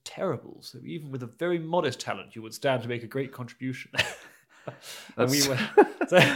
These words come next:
Speaker 1: so I thought that was an interesting idea. And I was, of course, I'd always been very interested in
Speaker 2: That wasn't
Speaker 1: architecture.
Speaker 2: damning with faint praise, was it?
Speaker 1: <laughs> It's very characteristic Roger utterance. That, uh, so I did, I pursued a few projects on that in the, over the next, um, couple of years.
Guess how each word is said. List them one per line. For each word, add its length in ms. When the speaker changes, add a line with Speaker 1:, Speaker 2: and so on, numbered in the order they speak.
Speaker 1:
so 80
I 120
thought 140
that 100
was 80
an 60
interesting 260
idea. 420
And 80
I 60
was, 220
of 120
course, 140
I'd 80
always 200
been 180
very 140
interested 220
in 80
Speaker 2:
That 80
wasn't 280
Speaker 1:
architecture. 220
Speaker 2:
damning 160
with 120
faint 320
praise, 320
was 200
it? 540
Speaker 1:
<laughs> 80
It's 120
very 280
characteristic 680
Roger 320
utterance. 460
That, 280
uh, 140
so 220
I 180
did, 420
I 100
pursued 240
a 20
few 160
projects 400
on 80
that 220
in 80
the, 120
over 140
the 100
next, 400
um, 200
couple 240
of 80
years. 280